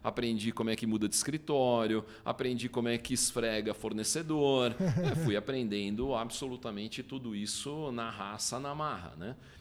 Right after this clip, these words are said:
Speaker 1: É, então, vamos dizer, foi a segunda etapa, é, do meu, do meu M B A prático.
Speaker 2: Legal. Você tá falando sobre isso e eu meio que tô fazendo um paralelo com os novos unicórnios, né?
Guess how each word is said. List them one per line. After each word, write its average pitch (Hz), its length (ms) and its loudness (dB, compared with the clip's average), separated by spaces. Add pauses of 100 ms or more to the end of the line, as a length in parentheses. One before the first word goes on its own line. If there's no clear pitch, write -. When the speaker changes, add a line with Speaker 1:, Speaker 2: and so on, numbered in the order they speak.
(120)
Speaker 1:
É, 90 240 0
então, 104 460 -4
vamos 113 200 -2
dizer, 107 180 -2
foi 117 200 -2
a 120 60 0
segunda 147 560 0
etapa, 135 680 -2 (320)
é, 120 160 -4
do 120 220 0
meu, 113 880 2
do 107 120 0
meu 110 280 2
M 110 160 0
B 104 320 2
A 101 120 -4
prático. 78 520 -6
Speaker 2:
Legal. 139 380 -4
Você - 100 -8
tá 180 120 0
falando 170 260 4
sobre 156 320 0
isso - 240 -2
e - 20 4
eu 170 120 4
meio 156 400 4
que - 100 -14
tô 175 160 0
fazendo 165 420 4
um 170 60 8
paralelo 160 640 4
com 175 300 4
os 151 100 4
novos 156 400 6
unicórnios, 160 680 4
né? 135 180 0